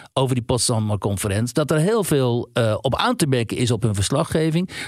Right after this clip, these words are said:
dat het nog maar de vraag is of de quotes die zij hebben, hebben gebruikt, of die, eh, kloppen. En dan heb je ook altijd nog de Neue, eh, Züricher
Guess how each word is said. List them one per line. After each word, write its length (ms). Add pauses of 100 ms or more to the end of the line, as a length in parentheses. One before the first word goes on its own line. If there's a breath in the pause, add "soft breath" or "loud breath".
(120)
dat 160
het 100
nog 100
maar 100
de 100
vraag 420
is 100
of 120
de 140
quotes 300
die 100
zij 180
hebben, 240
hebben 200
gebruikt, 380
of 140
die, 240 (160)
eh, 160 (160)
kloppen. 540 (500 loud breath)
En 120
dan 80
heb 120
je 120
ook 160
altijd 240
nog 140
de 100
Neue, 500
eh, 420
Züricher 420